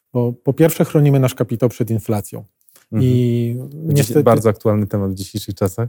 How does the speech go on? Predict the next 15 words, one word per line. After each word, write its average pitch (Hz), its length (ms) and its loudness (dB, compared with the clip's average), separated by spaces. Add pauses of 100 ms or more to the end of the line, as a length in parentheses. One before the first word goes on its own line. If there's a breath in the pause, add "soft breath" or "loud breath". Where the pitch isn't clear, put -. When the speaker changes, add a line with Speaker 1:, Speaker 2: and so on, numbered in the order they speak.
Speaker 1:
Dokładnie, 135 540 4
że 123 60 2
jakby 131 200 4
wielu 156 240 4
inwestorów 143 480 0
zdało 135 240 0
sobie 127 200 -4
sprawę, 127 360 -2
że 131 80 0
jeśli 131 260 -2
nic 151 340 0
nie 147 120 0
zrobią, 139 280 0
to 123 100 -8
stracą. 117 400 -10